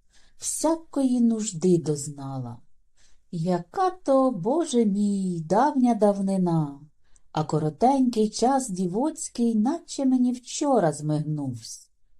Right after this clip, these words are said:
Тепер, що ні почую, забуваю,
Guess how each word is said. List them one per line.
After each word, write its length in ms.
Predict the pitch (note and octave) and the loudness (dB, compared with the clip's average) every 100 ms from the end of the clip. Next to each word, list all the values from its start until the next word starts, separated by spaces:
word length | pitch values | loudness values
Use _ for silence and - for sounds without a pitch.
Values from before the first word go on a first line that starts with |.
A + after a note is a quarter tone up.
| - - - | -20 -20 -10
Тепер, 520 | - D3+ - B3+ C#4+ C#4 - - | -4 -4 2 2 2 -4 -16 -20
що 380 | - - - G4+ | -12 -10 0 2
ні 160 | F#4 C4+ | 4 2
почую, 840 | - F#3+ - - E4 D4+ C#4+ C#4 | 0 -6 -6 0 2 2 0 -4
забуваю, 1000 | F#3+ E3 E3+ F#3+ F3+ D#3+ C#3+ C3 C3 | -4 -6 -6 -8 -8 -8 -6 -8 -10